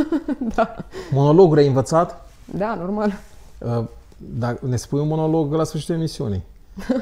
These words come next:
Speaker 2: Dar
Speaker 1: O
Speaker 2: așa
Speaker 1: să mă
Speaker 2: scurt.
Speaker 1: gândesc.
Speaker 2: Chiar serios, că chiar ar fi fain. Un scurt, așa.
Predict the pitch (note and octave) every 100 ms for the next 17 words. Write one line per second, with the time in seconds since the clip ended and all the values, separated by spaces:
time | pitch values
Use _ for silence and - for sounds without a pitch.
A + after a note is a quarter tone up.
0 | - - C4 F4 E4 D#4 D4+ C4 D4+ C#4
1 | A3 - - - A3+ G#3+ A#3 G3+ B2+ -
2 | D#3+ D#3+ D#3 E3 D#3+ F3 D#3 C#3+ C3 C4+
3 | B3 D4+ - A#3 D3 D3+ - D#3